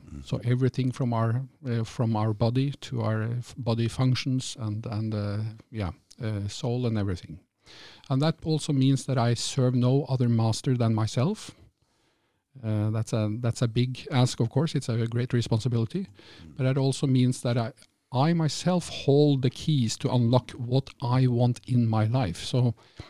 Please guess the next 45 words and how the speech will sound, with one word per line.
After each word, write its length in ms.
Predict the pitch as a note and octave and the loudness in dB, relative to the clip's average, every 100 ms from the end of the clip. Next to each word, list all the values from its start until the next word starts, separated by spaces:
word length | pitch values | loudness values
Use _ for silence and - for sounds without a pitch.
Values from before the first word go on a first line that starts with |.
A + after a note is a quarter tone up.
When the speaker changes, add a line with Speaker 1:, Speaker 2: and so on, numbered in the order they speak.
| - | -4
Speaker 2:
if 140 | C3+ - | -2 2
you 80 | |
unlock 300 | C#3+ D#3+ F#3+ | 2 2 0
something, 420 | - B2+ A2 B2+ B2 | 0 -2 0 2 2
you 100 | A#2 | 0
can 240 | - A#2 | 0 0
invite 640 | D3 B2+ A#2 A#2 B2+ C#3+ | 4 4 4 2 4 2
the 120 | - G#2 | 0 -2
people 500 | - C3 - C#3+ C3+ | 2 2 2 0 4
or 160 | A#2+ | 4
the 80 | A#2 | 2
information 540 | A2+ - A#2 A#2 - | 0 2 4 4 4
you 400 | A#2+ B2 C3 D#3+ | 2 4 6 6
want 380 | C3+ G#2+ G#2+ - | 6 2 2 -2
to 120 | - A#2+ | -2 -2
see 240 | - A2+ | 0 0
into 320 | C3+ B2 A2 A#2 | 2 2 4 2
your 340 | A2+ D3+ D3 | 4 4 4
own 160 | G#2+ G2+ | 4 2
life, 380 | G#2+ G#2 - | 2 0 0
and 120 | A#2 A2+ | 2 6
you 140 | B2 | 6
decide 460 | B2+ - - A#2+ B2+ | 6 2 0 0 2
that 180 | A#2 - | -2 -2
with 100 | A#2 | -2
your 140 | A2+ G#2 | 0 2
own 160 | G#2+ | 0
keys, 460 | G2 C3+ G2 - - | -2 -4 -4 -6 -8
right? 340 | B2 C3 - - _ _ | -6 -8 -10 -20 _ _
Speaker 1:
Mm. 160 | D#2 D2 D2 F2+ - - - | -18 -16 -16 -18 -20 -20 -12
Speaker 2:
So, 260 | - C#3 | 0 2
and 160 | C#3 C3+ | 4 4
that 160 | C#3+ C#3+ | 2 2
means 260 | C#3+ C#3+ | 2 2
that 120 | C#3+ | 2
I'm 160 | B2+ B2+ | 2 2
here 240 | - D3 | 4 2
to 140 | C3+ C#3+ | 4 4
live 260 | A#2+ C3 C3+ - | 4 4 2 -4
life 520 | B2+ A2+ A2+ B2 - - | 0 2 4 2 0 -6
on 240 | A2 A2+ A2+ | -4 0 0
my 200 | A2+ A2+ | 2 0
terms. 600 | - A#2 G2+ F2 - - | 2 2 2 -2 -8 -2
And 160 | C3+ B2 | 2 4
that's, 360 | B2+ - - | 4 0 -8